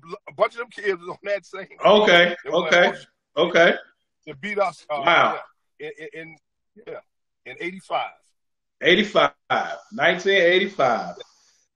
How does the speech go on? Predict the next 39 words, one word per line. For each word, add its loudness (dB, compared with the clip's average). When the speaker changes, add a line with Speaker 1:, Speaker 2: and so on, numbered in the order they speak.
Speaker 2:
Um, 6
and 2
so, 4
you 4
know, 2
so -2
after 0
that, 4
you -6
know, -2
you -2
take 0
your -2
talents 2
to 0
San 2
Diego. 4
Um, -2
you -4
know, 0
then 0
you, -4
you, -2
you -4
come 2
back 4
home 4
to 6
U 4
I 6
C 4
and 2
play. 2
What 8
was 8
one 6
of 6
the 2
biggest, 4